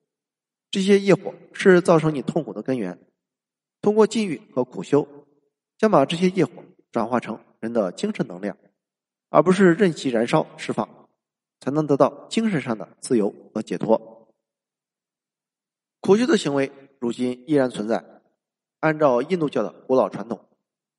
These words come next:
前三个种姓作为再生族，一生中有四个行期。第一个是梵行期，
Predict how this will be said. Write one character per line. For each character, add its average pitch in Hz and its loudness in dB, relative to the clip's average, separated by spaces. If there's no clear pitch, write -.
前 208 4
三 240 4
个 294 0
种 95 -6
姓 135 -6
作 120 2
为 95 0
再 156 4
生 131 -6
族， 107 -8
一 175 -2
生 175 0
中 - -4
有 92 -4
四 - -4
个 131 0
行 107 -12
期。 - -8
第 214 0
一 226 0
个 208 6
是 117 2
梵 127 -2
行 143 -8
期， 147 -10